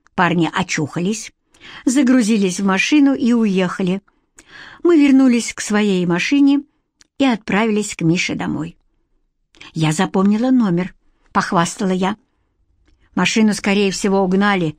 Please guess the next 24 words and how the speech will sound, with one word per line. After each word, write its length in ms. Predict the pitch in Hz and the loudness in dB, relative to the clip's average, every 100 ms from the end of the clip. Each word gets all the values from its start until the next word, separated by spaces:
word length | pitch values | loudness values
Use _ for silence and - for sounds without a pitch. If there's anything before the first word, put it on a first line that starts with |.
| _ _ _ _ - | _ _ _ _ 0
не 160 | 180 | 2
разделил 560 | 190 180 180 202 185 170 | 2 0 2 2 2 0
он 140 | 165 | 0
моей 240 | 170 175 180 | 0 0 0
радости. 560 | 180 151 151 - 151 - _ _ _ _ | 0 -2 -4 -8 -16 -18 _ _ _ _
«Знать 400 | 180 196 240 220 | 0 2 2 0
бы, 220 | 180 151 - _ | -2 -4 -6 _
кто 160 | - | 0
их 180 | 202 160 | 0 0
послал». 520 | 208 - 220 185 165 - _ _ _ _ _ _ _ - | -2 -2 0 0 -2 -10 _ _ _ _ _ _ _ -4
«Мальчик», — 840 | 370 453 453 453 - - - - _ _ _ _ _ _ _ | -2 0 0 -2 -6 -10 -12 -20 _ _ _ _ _ _ _
пожала 340 | 196 185 175 | -2 0 0
я 180 | 170 170 | 0 -2
плечами. 600 | 165 180 - 175 156 160 - _ _ _ _ _ _ _ _ - | -2 -4 -4 -4 -4 -6 -12 _ _ _ _ _ _ _ _ 0
«Не 180 | 196 | 2
вижу 300 | 208 233 208 | 2 2 0
в 60 | 208 | 0
этом 360 | 214 254 285 254 | 0 0 2 2
никакого 460 | 220 202 214 214 | 2 -2 0 -2
смысла. 640 | 233 220 196 165 - 175 180 _ _ _ _ - - | -2 0 0 0 -6 -8 -10 _ _ _ _ -20 -4
Если 360 | 208 269 262 | 0 0 0
ты 240 | 254 - 302 | 0 0 0
подсадная 800 | 254 190 - 214 214 226 180 170 | 0 -6 -4 -2 0 0 -2 -4
утка, 580 | - 320 - - 156 | -2 -4 -4 -6 -6